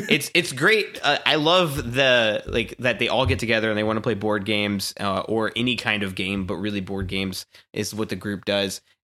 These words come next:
And, uh, Jason Bateman's brother is going to basically decide what they gon-, what they're gonna do that evening, and he shows up, um,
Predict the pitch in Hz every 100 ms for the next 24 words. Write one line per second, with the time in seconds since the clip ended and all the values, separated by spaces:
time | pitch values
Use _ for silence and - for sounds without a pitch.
0 | - 123 117 113 98 - 110 104 107 160
1 | 165 127 135 139 127 113 107 127 127 151
2 | 185 _ - 120 117 131 123 117 123 123
3 | 117 110 _ _ - 123 117 120 127 113
4 | - 113 110 117 113 117 110 113 113 113
5 | 113 101 110 101 110 113 101 98 104 107
6 | 113 131 - 104 104 101 - - _ -
7 | 135 139 147 - 139 131 113 - 117 113
8 | - - - _ _ - 110 101 98 95